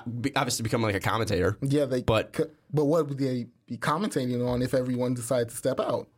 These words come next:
Speaker 1: Exa-, I mean, I'm just saying. Yeah, I'm just saying. Like, I mean, outside of the field of basketball, most of these guys have nothing else. I mean, look, look at, or, I mean, just look at any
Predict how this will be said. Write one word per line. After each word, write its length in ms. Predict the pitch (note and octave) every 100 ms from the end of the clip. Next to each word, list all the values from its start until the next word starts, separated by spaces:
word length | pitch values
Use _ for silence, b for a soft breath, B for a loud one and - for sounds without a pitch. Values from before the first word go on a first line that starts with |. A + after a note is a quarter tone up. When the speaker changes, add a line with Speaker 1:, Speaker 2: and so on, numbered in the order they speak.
| _ _ _
Speaker 1:
Exa-, 280 | - B2 D3 -
I 80 |
mean, 140 | D#3 D#3
I'm 100 | D3+
just 140 | D#3+
saying. 160 | F#3 A2+
Yeah, 240 | C3+ B2
I'm 100 | G#2
just 140 | G#2+ -
saying. 240 | D3 G#2+
Like, 120 | F#2
I 60 | G#2+
mean, 240 | A2+ A2 -
outside 420 | C#3+ C#3 D3+ C3+
of 80 | A2+
the 60 |
field 180 | A2 C3+
of 60 | G#2+
basketball, 480 | C3 A#3 B2 A2 -
most 300 | A#2 B2+ -
of 60 | C3+
these 140 | A#2+
guys 360 | C3+ F#3 A2+ -
have 200 | A#2 A#2
nothing 260 | A#2 A2
else. 340 | D#3+ - - - _ _ _ _ -
I 60 |
mean, 220 | B2+ B2
look, 200 | C#3 D3
look 200 | C#3 E3
at, 260 | F3 G2+ A#2+
or, 120 | C3
I 40 | A#2+
mean, 300 | C3 B2+ A2+
just 180 | C3
look 140 | C#3+ C#3
at 80 | -
any 260 | C3 F#3